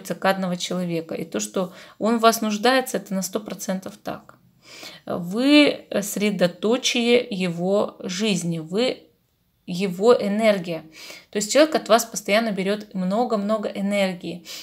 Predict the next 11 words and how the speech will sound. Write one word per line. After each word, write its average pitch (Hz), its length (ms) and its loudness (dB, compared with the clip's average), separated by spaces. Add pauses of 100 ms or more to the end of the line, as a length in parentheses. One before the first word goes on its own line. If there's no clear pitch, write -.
(140)
Он 240 140 -2
наполняется 233 720 -2
ей, 202 240 -4
питается 214 600 -4
ей 190 360 -2
и 202 340 -2
процветает 196 600 2
за 185 80 -2
счёт 196 260 -2
этой 175 220 -2
энергии. 170 560 -4